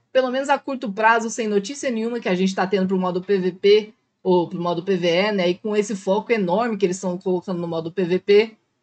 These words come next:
o que dá a entender é que o P V E vai continuar descendo, vai continuar esquecido aí, pelo menos pelos próximos dias, pelo menos pelas próximas coisas, porque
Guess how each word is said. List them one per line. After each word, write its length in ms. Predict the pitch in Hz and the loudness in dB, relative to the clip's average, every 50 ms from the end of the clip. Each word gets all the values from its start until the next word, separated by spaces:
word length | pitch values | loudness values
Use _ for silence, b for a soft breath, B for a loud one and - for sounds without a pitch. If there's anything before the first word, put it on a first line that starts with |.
| _ _ _ _ _ _ _ - | _ _ _ _ _ _ _ -12
o 80 | - 247 | -10 -6
que 120 | - 269 | -4 0
dá 120 | 214 247 | 2 2
a 80 | 262 277 | 2 2
entender 460 | 277 269 330 262 247 208 196 214 233 | 0 0 0 0 2 2 4 4 4
é 120 | 240 240 240 | 4 2 -2
que 160 | 240 - 254 | -4 -6 -8
o 40 | 202 | -2
P 140 | 247 240 | 0 0
V 80 | 226 233 | 2 2
E 200 | 220 226 240 240 | 0 0 0 0
vai 240 | 208 214 220 240 254 | 0 0 0 -2 -2
continuar 640 | - - 262 254 - - 226 202 196 190 208 233 208 | -4 -4 -6 -6 -6 -4 -4 -2 -2 0 -2 -2 2
descendo, 520 | 196 214 202 190 - 208 190 208 226 214 | 2 2 2 2 0 -2 -2 -2 -2 -2
vai 140 | 202 208 208 | -2 -2 -4
continuar 300 | 240 240 220 - 220 220 | -4 -6 -8 -6 -6 -6
esquecido 580 | 214 - - 220 202 190 - - 214 226 196 | -6 -4 -4 -4 -4 -4 -4 -8 -6 -2 0
aí, 140 | 196 202 208 | 0 0 0
pelo 180 | 202 233 214 196 | 0 -2 -2 -2
menos 260 | 190 196 - 233 220 | -2 -2 -4 -4 -4
pelos 300 | - 233 208 208 202 - | -2 -2 0 0 -2 -4
próximos 580 | - 196 196 214 208 - 226 214 208 190 170 147 | -6 -6 -6 -6 -4 -6 -4 -2 0 0 0 -2
dias, 380 | 165 175 196 220 214 196 190 | -2 -2 2 2 2 0 0
pelo 180 | - - 165 160 | -2 -6 -6 -4
menos 220 | 165 175 185 196 | -4 -4 -4 -4
pelas 260 | 190 202 196 175 - | -4 -2 -4 -4 -4
próximas 380 | - 214 185 185 - 196 185 190 | -4 -4 -6 -4 -4 -6 -8 -6
coisas, 340 | - 175 175 185 190 196 190 | -4 0 2 2 2 2 0
porque 440 | 196 - 180 190 190 190 185 180 | -2 -4 -4 0 2 2 0 0